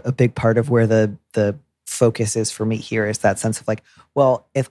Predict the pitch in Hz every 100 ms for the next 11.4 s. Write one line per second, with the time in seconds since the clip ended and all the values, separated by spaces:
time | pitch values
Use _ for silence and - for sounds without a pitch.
0 | - 165 226 220 165 139 113 - 110 104
1 | - 110 107 107 - - - 107 92 -
2 | 120 107 120 117 120 110 113 113 - -
3 | - _ - 180 131 107 _ _ _ 131
4 | 147 143 139 113 107 104 143 139 110 -
5 | 120 120 - 120 120 101 104 - 101 110
6 | 180 _ - - 117 110 107 - 156 151
7 | 143 - 135 120 120 117 107 98 98 139
8 | - _ _ - 135 131 127 123 160 170
9 | 147 135 120 117 123 113 - 113 113 110
10 | 113 110 104 123 - 117 107 - 131 165
11 | - 98 101 98